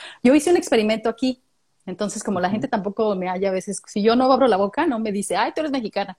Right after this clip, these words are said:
Speaker 2: No, pues no.
Speaker 1: Me, "¿De dónde eres?". "No sé, ¿de dónde piensas que soy?". "Ah, has de ser rusa, o has de ser de
Speaker 2: <laughs>
Speaker 1: Croacia,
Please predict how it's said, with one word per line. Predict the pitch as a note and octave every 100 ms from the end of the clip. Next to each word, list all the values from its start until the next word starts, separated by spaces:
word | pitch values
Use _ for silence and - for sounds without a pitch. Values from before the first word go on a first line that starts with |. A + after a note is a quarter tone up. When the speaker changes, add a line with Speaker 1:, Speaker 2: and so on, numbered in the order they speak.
| _
Speaker 2:
No, | A2+ A#2
pues | A2+ F#2+
no. | G#2 G2 _ _ -
Speaker 1:
Me, | D4
"¿De | C4+
dónde | C#4+ D#4 D4+
eres?". | C#4+ - A3 _
"No | G3 A3+
sé, | C4
¿de | G#3+
dónde | G#3 G#3
piensas | G3 G#3 -
que | F#3
soy?". | F3+ D#3+ _ -
"Ah, | G#3 G3 F#3 F3 E3
has | G#3
de | A#3
ser | A#3+
rusa, | G3+ G#3+ - F#3+ _ _ _
o | -
has | G3 G3+
de | G#3
ser | A3 G#3 G3+
de | G#3 F#3
Speaker 2:
<laughs> | E3+
Speaker 1:
Croacia, | G3+ F#3+ G3 - G3+ F3